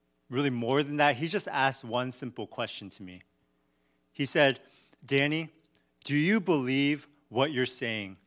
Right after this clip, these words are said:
to the very depths of your bones?" That was the only thing.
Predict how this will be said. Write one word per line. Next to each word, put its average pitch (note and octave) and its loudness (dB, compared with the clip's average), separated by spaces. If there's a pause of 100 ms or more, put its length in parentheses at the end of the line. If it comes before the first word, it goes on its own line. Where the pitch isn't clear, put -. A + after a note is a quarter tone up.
(220)
to - -6
the A#2+ -2
very A#2+ 2
depths A2 -6
of G2+ -12
your G2+ -10
bones?" F2 -16 (1800)
That B2 -2
was D#3 0
the D3+ -2
only C3+ -2
thing. G2 -12